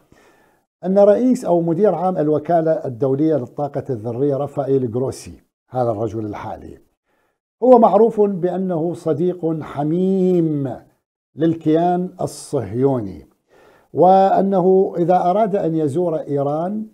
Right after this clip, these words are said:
ليقدم تقريرًا إلى مجلس محافظي الوكالة الدولية، يذهب قبل ذلك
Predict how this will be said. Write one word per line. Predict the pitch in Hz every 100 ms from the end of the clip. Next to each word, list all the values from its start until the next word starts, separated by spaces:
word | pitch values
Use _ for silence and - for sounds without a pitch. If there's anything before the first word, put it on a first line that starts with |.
| _ _ _ _ _
ليقدم | 143 156 156 175 143 160 151
تقريرًا | 139 147 - 156 165 156
إلى | 151 135 135
مجلس | 139 151 127 147 139
محافظي | 123 139 - 139 156 139
الوكالة | 131 131 - 156 135 139
الدولية، | 113 131 127 156 202 220 247 - _ _ _ _
يذهب | 143 214 285 262 196 165
قبل | 165 170 143 147
ذلك | 139 143 131 139 139